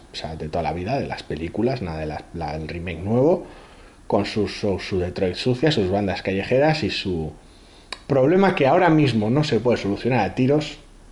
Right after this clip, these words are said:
porque le están intentando joder, pero todo llega, muy Robocop todo. Es como, ah, vais de listos con Robocop. Todo llega. Al final, pues un camión de ácido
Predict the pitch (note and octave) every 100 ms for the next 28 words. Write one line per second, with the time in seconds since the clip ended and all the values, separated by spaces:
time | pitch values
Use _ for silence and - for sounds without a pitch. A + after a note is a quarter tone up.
0 | - - - - F#2+ F2+ E2+ D#2+ - A2
1 | F#2 F2+ F#2 A2+ G2 - A2 B2 - -
2 | - F2 F2+ A#2+ A2 E2 E2 F2 - -
3 | - - D2+ G#2 G#2+ F#2 D2 D#2 D#2 -
4 | D2 E3+ B2 - G#3+ - - - - -
5 | B2+ D#3+ G3 G2+ - - D#3+ D3+ B2 F#3+
6 | - A2 - C3 C#3+ D3 D3+ - - A#3+
7 | - - - - - D#3 G#2 D#2 D2+ C#2+
8 | - - F2 - B2 C#3+ C3 A2+ B2 A#2
9 | A2+ G#2 G#2+ A#2 A#2 A2+ A2